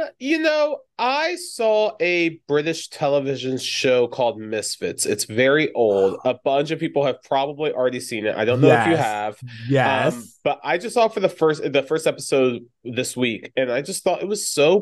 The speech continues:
Speaker 1: good. It's just, uh, you know, these five, um, kids who are doing community service end up getting superpowers.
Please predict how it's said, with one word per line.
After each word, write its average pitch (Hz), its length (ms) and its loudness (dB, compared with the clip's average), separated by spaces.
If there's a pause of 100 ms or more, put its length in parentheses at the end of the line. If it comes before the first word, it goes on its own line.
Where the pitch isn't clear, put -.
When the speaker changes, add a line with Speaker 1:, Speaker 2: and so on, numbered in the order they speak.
(100)
Speaker 1:
good. 196 400 4
It's 113 220 -10
just, 135 220 -8
uh, 151 280 2
you 156 120 -8
know, 139 220 0
these 135 300 -4
five, 151 480 -2 (420)
um, 135 380 -4
kids 208 360 0
who 170 120 -4
are 151 80 0
doing 143 200 -2
community 131 400 -2
service 170 680 0
end 139 160 0
up 139 100 0
getting 120 240 -4
superpowers. 165 1300 2